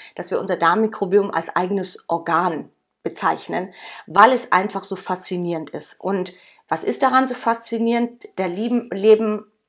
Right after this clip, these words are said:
Milliarden und Abermilliarden Mikroben, das sind meistens Bakterien, können aber auch Viren und auch Pilze sein,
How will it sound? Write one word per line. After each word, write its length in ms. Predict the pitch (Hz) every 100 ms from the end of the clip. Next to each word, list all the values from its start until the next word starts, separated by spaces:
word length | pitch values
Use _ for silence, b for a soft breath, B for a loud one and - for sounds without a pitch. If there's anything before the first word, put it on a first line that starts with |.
| _
Milliarden 640 | 196 202 190 190 208 247 254
und 180 | 208 -
Abermilliarden 920 | 190 226 226 220 214 202 190 196 202 196 B B
Mikroben, 500 | 175 170 - 233 277
das 140 | 190 -
sind 160 | 175
meistens 440 | 170 170 - 151 -
Bakterien, 720 | 143 - 196 226 254 262 262
können 180 | 175 131
aber 140 | 120
auch 140 | -
Viren 360 | 190 220 226 214
und 100 | 135
auch 140 | -
Pilze 380 | - 202 214 208
sein, 280 | 190 190